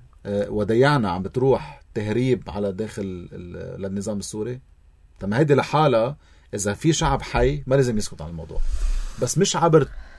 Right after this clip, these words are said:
حرق خيام اللاجئين وحكي بحكي عنصري، لا،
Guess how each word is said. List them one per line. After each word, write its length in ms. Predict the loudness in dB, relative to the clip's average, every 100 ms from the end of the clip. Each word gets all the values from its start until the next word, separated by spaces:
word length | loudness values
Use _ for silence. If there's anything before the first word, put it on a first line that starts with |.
| -20 -20 -10
حرق 280 | 0 0 0
خيام 420 | 2 4 4 4
اللاجئين 640 | 0 -2 -2 -4 -2 -2
وحكي 340 | -6 -8 -8 -8
بحكي 260 | 2 4
عنصري، 380 | 4 2 -4 0
لا، 220 | 0 0